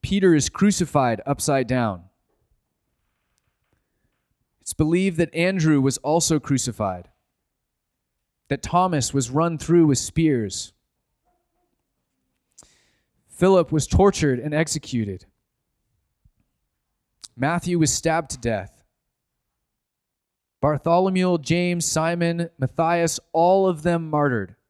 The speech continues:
stoned, clubbed to death, burned alive, all over the world. Not one of them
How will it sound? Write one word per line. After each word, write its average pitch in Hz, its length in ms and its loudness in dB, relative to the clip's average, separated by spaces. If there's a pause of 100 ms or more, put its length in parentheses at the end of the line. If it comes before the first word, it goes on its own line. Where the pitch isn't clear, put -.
(1400)
stoned, 139 720 -2 (880)
clubbed 165 320 -2
to 143 80 -4
death, 123 480 -2 (100)
burned 170 300 2
alive, 135 580 0 (120)
all 180 280 4
over 175 220 2
the 156 80 2
world. 120 380 0 (1400)
Not 147 320 -2
one 143 540 0
of 147 160 -2
them 98 300 -6